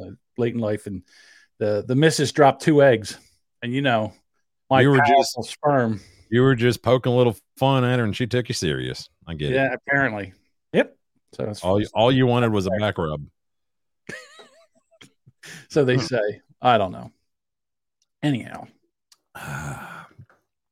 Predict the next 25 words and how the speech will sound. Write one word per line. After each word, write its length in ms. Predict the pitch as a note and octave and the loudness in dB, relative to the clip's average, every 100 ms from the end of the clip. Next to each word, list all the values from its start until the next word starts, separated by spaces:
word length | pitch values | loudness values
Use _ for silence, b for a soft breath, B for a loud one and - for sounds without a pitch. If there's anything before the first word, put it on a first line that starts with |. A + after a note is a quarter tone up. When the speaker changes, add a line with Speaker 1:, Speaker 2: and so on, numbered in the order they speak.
| - - | -20 -6
Speaker 2:
Uh, 680 | G2 G2+ G2+ G#2+ G#2 G#2 F2+ | 0 2 2 4 4 2 0
random 400 | E2+ G#2+ A#2+ A2 | -2 -2 0 -2
thought 300 | - A2+ G2 | -2 -2 -2
from 180 | - F2+ | -4 -4
Bob. 480 | F2 A2 G#2+ A#2 G#2 _ _ _ _ _ _ | -2 0 0 -2 -8 _ _ _ _ _ _
Have 140 | A#2+ A#2 | -4 2
you 100 | D#3 | 2
ever 140 | F3 | 2
had 160 | D3+ C#3+ | 0 0
a 60 | |
fart 420 | - - C#3+ C#3+ G#2+ | -2 0 0 0 0
bubble 320 | G2 F#2 F2+ | 0 0 -2
climb 340 | G#2 G#2+ B2 | -4 -2 -2
the 100 | G2+ | -4
crack 360 | - A2 A#2+ A#2 | -6 -6 -4 -4
of 80 | A2+ | -6
your 180 | F#2+ | -4
ass 460 | G#2 G#2+ G#2+ - - - | -2 -2 -2 -6 -16 -14
to 100 | E2 | -12
the 80 | E2+ | -10
top 380 | - F#2 G2+ | -6 -6 -4
and 120 | E2 D#2+ | -6 -6
then 120 | F2+ | -6
come 160 | - | -8
out? 180 | A2 G#2+ | -10 -12